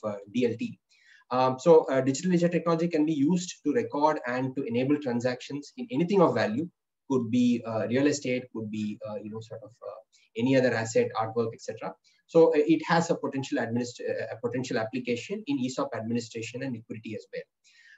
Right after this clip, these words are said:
Uh, and, you know, the broad, uh, excitement around D L T is that it increases transparency, reduces, uh, transaction costs, and can help to unlock liquidity, uh, uh, you know,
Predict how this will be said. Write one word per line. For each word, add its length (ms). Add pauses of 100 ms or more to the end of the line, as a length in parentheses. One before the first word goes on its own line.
(100)
Uh, 240
and, 320
you 80
know, 260
the 80
broad, 460
uh, 320
excitement 480
around 240
D 180
L 140
T 180
is 140
that 360
it 140
increases 420
transparency, 720 (340)
reduces, 600
uh, 100
transaction 580
costs, 360 (380)
and 200
can 120
help 240
to 80
unlock 340
liquidity, 560 (100)
uh, 60 (180)
uh, 140
you 80
know, 100